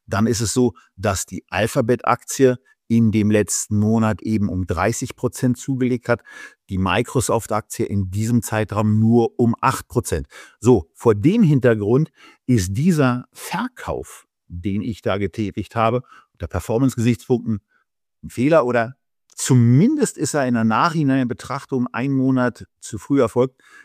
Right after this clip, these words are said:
Wenn ihr das anders gemacht habt, gut. Wenn ihr das genauso gemacht habt, dann muss ich euch da einfach mit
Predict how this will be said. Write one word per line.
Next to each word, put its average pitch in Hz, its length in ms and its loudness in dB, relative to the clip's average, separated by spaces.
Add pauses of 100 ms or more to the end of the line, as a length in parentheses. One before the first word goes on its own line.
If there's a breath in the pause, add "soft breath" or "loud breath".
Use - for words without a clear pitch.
Wenn 95 140 -8
ihr 117 120 -4
das 104 120 -4
anders 123 300 0
gemacht 117 340 -2
habt, 101 260 -4
gut. 143 280 -2
Wenn 117 140 0
ihr 127 100 -2
das 107 140 -8
genauso 117 500 2
gemacht 104 300 -2
habt, 127 120 -4 (440 soft breath)
dann 160 420 2 (560)
muss 131 260 2
ich 151 120 4
euch 143 140 4
da 147 100 0
einfach 135 340 -4
mit 123 360 -2